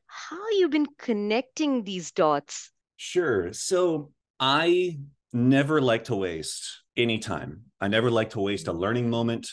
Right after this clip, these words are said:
Speaker 2: I like to try to ensure that everything that I do, every effort that I make is contributing to both my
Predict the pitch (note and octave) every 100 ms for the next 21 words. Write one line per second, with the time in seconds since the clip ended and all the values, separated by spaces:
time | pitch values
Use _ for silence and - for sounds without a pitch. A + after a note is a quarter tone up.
0 | - _ F#2+ F#2+ A2 A2 A2+ A2 C3 A2
1 | G#2 - A2 G#2+ A#2 A2 G#2+ A2 F2+ F2
2 | E2+ E2 D#2+ - A2 B2 C3 C#3 C3 A2
3 | F#2 F2 D2 E2+ - - - _ - _
4 | - A2 D3 G#2 A2 A2+ A2 F#2+ F2+ F2
5 | E2+ F#2 F2+ - F#2+ - B2 A#2+ G#2 G2
6 | A2 G2+ D#2+ G2+ G#2+ G#2 G#2 F2 F2 F2